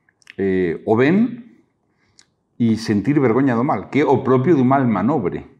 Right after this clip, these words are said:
A conducta dos nobres na antigüedade era medida pelo facto de, e estaba o máxima nobreza obriga. Esto se faz porque é nobre, no?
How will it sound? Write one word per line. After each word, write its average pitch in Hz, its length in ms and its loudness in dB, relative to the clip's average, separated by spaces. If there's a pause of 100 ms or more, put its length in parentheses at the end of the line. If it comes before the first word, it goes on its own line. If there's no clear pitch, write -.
(140)
A 98 160 -4
conducta 156 480 0
dos 110 240 -2
nobres 117 400 0
na 101 160 -2
antigüedade 98 480 -4
era 131 160 0
medida 120 720 0 (400)
pelo 104 240 -2
facto 131 400 -2
de, 110 400 -4 (340)
e 87 240 -10
estaba 101 320 0
o 90 120 0
máxima 104 420 -2
nobreza 110 640 -2
obriga. 85 560 -8
Esto 127 180 -2
se 143 120 -4
faz 143 200 -2
porque - 280 -2
é 120 40 0
nobre, 95 580 -2
no? 95 340 -8